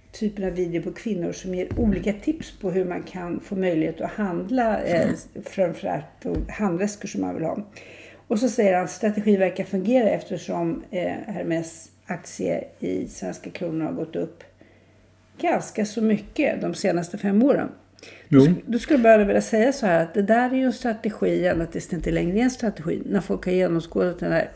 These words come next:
Speaker 1: och har, inte har någon lust att känna sig dumma, stå på väntelistor för att betala stora pengar, utan helt enkelt vänder sig till ett varumärke som ger service. Det är en liten spaning från mig.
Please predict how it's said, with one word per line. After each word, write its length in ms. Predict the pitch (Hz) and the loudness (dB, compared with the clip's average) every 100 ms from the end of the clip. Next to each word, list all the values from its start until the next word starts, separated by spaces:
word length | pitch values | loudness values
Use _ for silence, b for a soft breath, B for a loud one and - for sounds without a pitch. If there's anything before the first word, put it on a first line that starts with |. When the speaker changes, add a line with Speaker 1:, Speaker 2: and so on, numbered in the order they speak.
| - | -4
Speaker 1:
och 140 | 185 - - | -4 -6 -14
har, 180 | - 196 175 | -10 -6 -2
inte 240 | 185 180 | -2 0
har 100 | 175 | 2
någon 180 | 170 170 | 2 4
lust 240 | 208 214 | 2 0
att 60 | 214 | -4
känna 200 | 208 190 | -2 -2
sig 160 | 170 180 | -2 -2
dumma, 440 | 180 175 170 170 B B B | 0 0 0 -2 B B B
stå 220 | - 196 | 0 0
på 140 | 156 | 2
väntelistor 720 | 180 170 156 170 165 156 - 165 | 4 4 2 0 0 -2 -4 -6
för 260 | - 165 | 0 0
att 60 | 160 | 0
betala 540 | 160 - 165 156 151 - - | -2 -4 -2 0 -2 -6 -14
stora 360 | - 185 156 | -8 -2 0
pengar, 500 | 147 156 151 160 165 b b b b - | 0 -4 -4 -4 -6 b b b b -4
utan 440 | 208 202 185 185 - | 0 2 0 -2 -4
helt 300 | 202 190 180 | -2 0 -2
enkelt 320 | 156 - - | -4 -6 -2
vänder 220 | 175 165 | -2 -2
sig 160 | - 175 | -8 -8
till 220 | 175 160 | -4 -4
ett 300 | 160 - - | -4 -10 -6
varumärke 560 | 202 180 170 170 170 180 | 0 2 0 -2 -6 -8
som 240 | 185 180 | -6 -4
ger 160 | 165 170 | -2 -2
service. 520 | - 262 196 - - _ - | 2 2 2 -6 -12 _ 0
Det 120 | 240 | 4
är 40 | |
en 160 | 214 208 | 6 6
liten 280 | 190 190 190 | 4 -2 -4
spaning 460 | - 190 160 175 | -2 -2 0 -2
från 220 | 165 180 | -4 -4
mig. 140 | 180 | -2